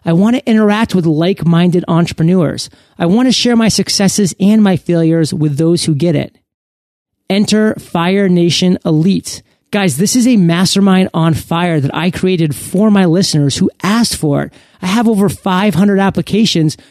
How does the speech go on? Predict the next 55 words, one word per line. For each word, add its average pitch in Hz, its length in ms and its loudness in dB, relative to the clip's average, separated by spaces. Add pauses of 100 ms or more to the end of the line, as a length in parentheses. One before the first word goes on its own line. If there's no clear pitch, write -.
(160)
for 185 120 -2
just 185 200 0
the 196 80 0
one 170 320 0
hundred 190 340 2
slots, 185 540 -2
and 190 160 2
we 233 140 4
since - 320 0
capped 202 320 -2
it 196 80 2
off 208 260 0
over 180 280 0
a 165 40 2
month 175 260 0
ago 156 240 0
and 151 120 2
have 160 180 2
not 190 300 2
been 196 100 0
allowing 190 480 2
any 196 260 2
new 190 200 2
members 180 440 2
in 214 360 0 (160)
because 180 260 0
we 185 180 2
know 226 120 2
that 190 140 0
one 180 260 2
hundred 190 280 2
is 175 140 2
the 170 100 2
right 175 240 2
number 180 320 2
for 160 240 -4
us 180 300 -2 (140)
as 165 340 -2
a 180 80 -2
mastermind. 156 800 0
But - 160 -4
again, 202 300 0
I 185 60 2
have 175 200 2
over 175 240 0
five 180 460 -2
hundred 190 260 0
applications 190 640 0
and 190 160 2
more 196 240 2
come 208 280 0
in 240 260 2 (440)
every 214 460 0
single 202 400 0
day. 185 520 0